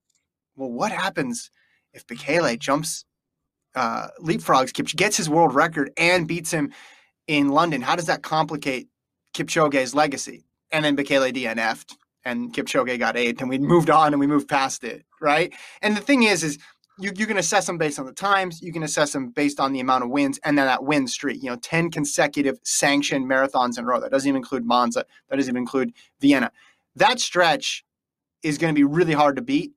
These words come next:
even if someone runs faster than those times. I think you'd agree with me. The times are gonna go, the time is gonna get broken before somebody has a streak like that. But it, at this point, I don't think there's much that Bekele could do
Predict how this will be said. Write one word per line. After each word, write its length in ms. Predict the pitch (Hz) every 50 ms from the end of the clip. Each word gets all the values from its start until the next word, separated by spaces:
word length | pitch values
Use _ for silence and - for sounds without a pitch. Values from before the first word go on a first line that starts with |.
| -
even 240 | - 202 208 190 185
if 60 | 160 160
someone 280 | - 165 160 151 139
runs 240 | 131 135 139 139 135
faster 340 | - 139 131 131 131 - 143
than 140 | 131 127 120
those 180 | 113 113 117
times. 440 | - - 120 120 131 147 156 - -
I 60 | - 151
think 160 | 139 131 120
you'd 100 | 123 117
agree 180 | 120 127 131 120
with 120 | 117 117
me. 140 | 117 113 117
The 100 | 120 143
times 480 | 143 - - 180 185 180 165 156 143 139
are 60 | 139
gonna 180 | 131 127 120
go, 380 | 117 117 135 123 123 120 120 120 _ _ _ _ _ _ _ _ _
the 60 | -
time 380 | - - - 185 180 175 170 160
is 100 | 143 143
gonna 160 | 151 143 135
get 160 | 123 127 -
broken 480 | 120 131 131 127 127 - 123 120 120 120 _ _ _
before 280 | - 147 151 151 143 135
somebody 440 | - - 143 135 135 131 127 123 - _ _ _ _
has 220 | - 143 139 127
a 60 | 127
streak 440 | 117 - - 143 139 127 123 120 - _ _ _ _ _ -
like 200 | 135 135 135 -
that. 280 | - 135 127 117 - - _ _ _ _ _ _ _ _
But 160 | - 175 180 190
it, 120 | 214 208
at 180 | - - 170 160
this 140 | 196 240 240
point, 280 | - - 208 196 185
I 100 | 175 175
don't 260 | 185 190 185 - - -
think 300 | - - 180 180 165 165
there's 180 | 175 156 143
much 320 | 147 151 156 - - - -
that 120 | - - -
Bekele 640 | - 139 - - 151 147 147 143 143 139 131 120 -
could 220 | - - 131 117 - _ -
do 480 | - 165 175 165 147 131 127 123 120